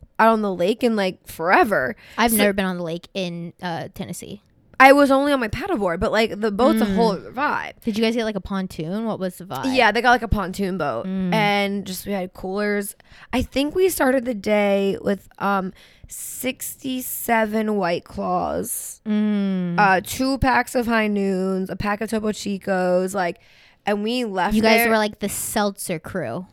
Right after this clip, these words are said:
Speaker 1: Oh, it was all, there was no beer. It was
Speaker 2: Oh,
Speaker 1: all
Speaker 2: nice.
Speaker 1: seltzer. 'Cause it was all girls.
Speaker 2: <clears throat>
Speaker 1: And then,
Speaker 2: Right.
Speaker 1: like, the one girl's husband.
Speaker 2: Mm.
Speaker 1: And I think he failed to bring himself beer 'cause he was like, "Damn, I was waiting for, like, a good, you know, a good day and I forgot to bring myself <laughs> beer."
Speaker 2: <laughs>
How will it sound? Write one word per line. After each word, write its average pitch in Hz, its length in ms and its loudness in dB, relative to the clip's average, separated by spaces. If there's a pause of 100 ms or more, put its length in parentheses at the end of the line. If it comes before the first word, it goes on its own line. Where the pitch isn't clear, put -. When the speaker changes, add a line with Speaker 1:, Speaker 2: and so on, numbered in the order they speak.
Speaker 1:
Oh, 254 140 8
it - 140 0
was 262 200 6
all, 214 300 4
there 226 120 4
was 247 100 2
no 202 200 -2
beer. 120 280 -10 (100)
It 220 60 -2
was 226 180 4 (100)
Speaker 2:
Oh, 190 60 -2
Speaker 1:
all 208 380 8
Speaker 2:
nice. 190 80 -6
Speaker 1:
seltzer. 180 420 -4
'Cause 277 120 0
it 339 40 4
was 311 80 4
all 294 160 10
girls. 254 460 2
Speaker 2:
<clears throat> 311 60 0
Speaker 1:
And 247 160 4
then, 233 120 2
Speaker 2:
Right. 214 240 2
Speaker 1:
like, - 80 -20 (500)
the - 100 -4
one 233 220 4
girl's 208 180 2
husband. 196 600 -6
Speaker 2:
Mm. 196 380 0
Speaker 1:
And 202 340 2 (540)
I 214 120 2
think 214 220 -4
he 214 120 -6
failed 185 300 0
to 196 80 -4
bring 185 180 -4
himself 180 340 -2
beer 165 160 -4
'cause 180 120 -10
he 190 80 -4
was 185 100 -4
like, 170 220 -8
"Damn, 180 460 -4
I 185 100 -2
was 202 180 -2
waiting 190 280 -4
for, 196 100 -8
like, 196 100 -6
a 190 60 -10
good, 175 400 -6 (240)
you 226 100 -2
know, 202 160 2
a 208 60 0
good 208 240 2
day 196 180 4
and 226 100 2
I 208 60 2
forgot 196 480 2
to 196 60 -10
bring 208 120 -2
myself 254 420 0
<laughs> - 40 -4
beer." 294 340 4
Speaker 2:
<laughs> - 60 -10